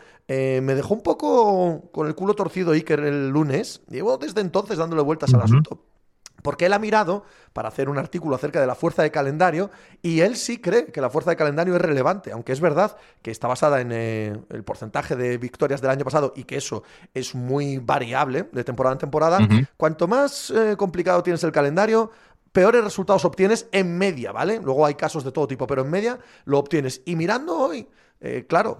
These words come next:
Speaker 1: eh, que tenemos el calendario delante, la gente que hace más kilómetros, menos, más partidos en prime time, menos,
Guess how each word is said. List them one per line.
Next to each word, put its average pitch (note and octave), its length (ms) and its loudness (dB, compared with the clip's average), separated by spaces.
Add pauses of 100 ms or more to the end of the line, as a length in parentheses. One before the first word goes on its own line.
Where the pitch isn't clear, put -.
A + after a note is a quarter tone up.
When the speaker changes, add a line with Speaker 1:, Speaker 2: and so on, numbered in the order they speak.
Speaker 1:
eh, B2+ 140 -6
que C#3 100 -6
tenemos D3+ 300 -4
el D3 80 -2
calendario D3+ 380 2
delante, F3 520 2
la - 140 -10
gente D3 260 -2
que C3+ 80 -6
hace C3 220 -4
más D#3 280 0
kilómetros, D3 540 -2
menos, C#3 380 -2
más D#3 180 -2
partidos C#3+ 300 -4
en B2+ 80 -6
prime B2+ 180 -2
time, C#3 200 -2
menos, C#3 440 -2